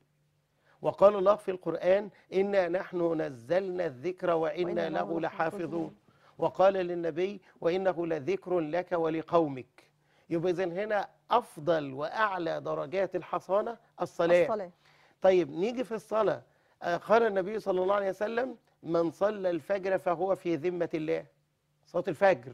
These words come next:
Speaker 2: تمام.
Speaker 1: "تجعلني في كنف الله وفي معية الله وفي حفظ الله طوال اليوم. لا شيطان إنسي ولا شيطان جني ولا أي نوع من الشياطين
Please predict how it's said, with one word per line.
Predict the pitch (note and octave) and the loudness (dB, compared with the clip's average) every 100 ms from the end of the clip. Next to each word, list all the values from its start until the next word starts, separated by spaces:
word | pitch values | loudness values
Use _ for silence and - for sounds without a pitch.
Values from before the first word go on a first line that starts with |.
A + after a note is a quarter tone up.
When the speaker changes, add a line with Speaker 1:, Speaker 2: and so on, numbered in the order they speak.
| - | -14
Speaker 2:
تمام. | - A3 G3+ G3 | -8 -8 -10 -10
Speaker 1:
"تجعلني | F3 F#3 A3+ G#3+ | 2 4 4 -2
في | - G3 F3+ | -6 -4 -4
كنف | - A3+ C#4 - | 0 0 0 -6
الله | E3 D#3+ F#3 E3+ - - _ | -6 -4 -2 -4 -6 -20 _
وفي | D3 D3+ F#3+ | -16 -6 -2
معية | F3+ E3+ A#3 G#3+ G3 | 0 0 -4 -6 -4
الله | G3 F3+ G3+ E3+ - - | -2 -2 -2 -4 -6 -12
وفي | D#3 G#3 | -10 -8
حفظ | F#3+ C#4 G3+ | -2 -2 -2
الله | G#3 A#3 | -4 -4
طوال | A3+ G#3 G#3 A#3+ | -2 -2 0 0
اليوم. | A3 G3+ F#3+ D3 B2 _ _ _ | 0 4 4 4 -4 _ _ _
لا | D#3+ G3 G#3+ F3+ - | 0 6 6 6 -6
شيطان | - E3+ G#3 G#3+ | -4 -2 0 -2
إنسي | F3 F#3 G3 F#3 F3+ E3+ | -2 -2 -4 -2 -4 -2
ولا | E3 D#3 | -2 -2
شيطان | - D3+ F3+ F3 | -6 -6 -4 -4
جني | D3+ F#3 F#3+ F3+ | -4 -4 0 0
ولا | F3 F3+ - | 2 0 0
أي | B3+ A#3 G#3 | -2 -2 -8
نوع | G3 A#3 G3+ | 0 0 0
من | F#3 A3+ | -4 -4
الشياطين | G3+ - F#3+ F3+ G#3+ A#3+ C4+ | -6 -4 -4 -4 -6 -8 -10